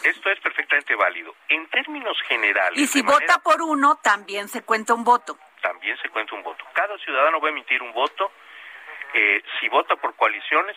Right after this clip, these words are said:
Speaker 1: no importa si marca una, dos o tres bolet-, o tres logotipos,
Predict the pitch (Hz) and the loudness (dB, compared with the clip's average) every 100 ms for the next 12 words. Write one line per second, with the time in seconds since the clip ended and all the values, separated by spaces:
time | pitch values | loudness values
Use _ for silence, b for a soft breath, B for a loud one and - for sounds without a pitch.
0 | - 110 127 131 127 120 117 - 104 110 | -10 -2 -2 2 0 2 -2 -2 0 0
1 | - 90 127 151 160 151 107 127 - - | 0 -8 -4 0 0 0 -4 -4 -6 -12
2 | - - 135 135 139 135 135 110 - 127 | -12 -2 -2 0 0 0 0 -6 -4 -4
3 | - 127 131 - - | -2 -2 -2 -4 -6